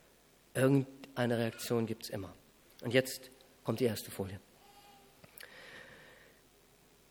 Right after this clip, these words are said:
Einmal, es ist sehr subjektiv. Ich habe einmal versucht, weil ich,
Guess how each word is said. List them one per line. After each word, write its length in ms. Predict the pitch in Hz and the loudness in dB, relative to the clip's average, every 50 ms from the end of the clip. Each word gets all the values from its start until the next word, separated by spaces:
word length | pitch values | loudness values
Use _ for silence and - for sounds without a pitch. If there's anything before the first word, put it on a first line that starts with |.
| - - - - - | -20 -20 -2 8 12
Einmal, 520 | 170 185 214 240 226 220 220 214 180 - - - | 12 12 12 12 12 12 12 12 12 12 10 8
es 180 | - 180 - | 8 8 10
ist 200 | - 202 - - | 8 6 10 12
sehr 160 | - 208 202 180 | 12 12 12 12
subjektiv. 540 | 156 175 170 - 151 131 - - - - | 12 12 10 10 4 4 6 6 6 8
Ich 180 | 190 190 185 - | 10 8 8 10
habe 260 | 196 190 190 180 170 | 10 10 12 12 12
einmal 240 | 160 170 175 180 170 | 12 12 12 12 12
versucht, 640 | 160 - - 147 127 147 190 196 - - - - 151 | 10 10 8 8 10 10 8 8 8 4 0 8 10
weil 220 | 147 151 156 151 - | 10 10 10 8 6
ich, 160 | - 156 - | -2 -4 -6